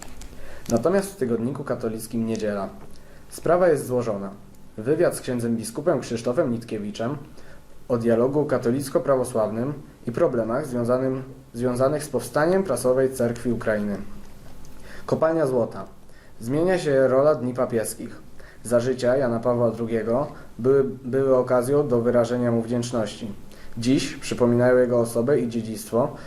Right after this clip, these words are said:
które nam zostawił. Uczył, jak kochać Boga i Polskę,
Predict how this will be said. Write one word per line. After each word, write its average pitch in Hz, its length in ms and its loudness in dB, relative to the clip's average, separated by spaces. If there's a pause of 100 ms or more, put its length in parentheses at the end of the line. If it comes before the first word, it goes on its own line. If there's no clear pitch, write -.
(120)
które 170 300 2
nam 127 160 0
zostawił. 98 520 -6 (760)
Uczył, 147 260 2
jak 135 160 2
kochać 107 300 -6
Boga 135 480 2
i 143 80 -8
Polskę, 113 480 0